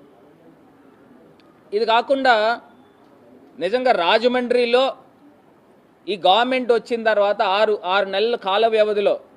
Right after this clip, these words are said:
అసలు నిజంగా నేను జనరల్గా ఈ లోకల్గా మాట్లాడాలనంటేనే, ఈ తరహా వాళ్ళ గురించి మాట్లాడాలంటేనే చిరాకేస్తుంది.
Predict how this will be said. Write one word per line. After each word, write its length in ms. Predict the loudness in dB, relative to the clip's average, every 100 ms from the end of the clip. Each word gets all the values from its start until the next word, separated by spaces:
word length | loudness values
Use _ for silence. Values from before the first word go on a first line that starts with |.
| _ _ _ -20 -20 -20 -20 -20 -20 -20 -20 -20 -20 -16 -12
అసలు 280 | -4 2 2 2
నిజంగా 360 | -2 -2 0 2 2 0 -6 -18 _ -20 -20 -20 -20 -20 -20 -6
నేను 140 | -6 -4
జనరల్గా 540 | -6 -2 -2 2 2 2 -2 -12 _ _ _ _ _ _ _ _ _ -20 _ _ _ -20 _ -16 -12
ఈ 40 | -10 -8 -8 -10 -14 -16 0
లోకల్గా 460 | 4 4 4 4 4 0
మాట్లాడాలనంటేనే, 960 | -4 0 4 4 2 -2 -4 -2 -2 -2 -6 -8
ఈ 40 | -8 -6 -8 -12 _ _ _ -20 -8
తరహా 260 | -2 4 6 6
వాళ్ళ 180 | 4 0
గురించి 220 | -2 -2 -4
మాట్లాడాలంటేనే 680 | -4 0 -2 -2 -6 -6 -8 -4
చిరాకేస్తుంది. 600 | -2 -2 -4 -6 -20 -20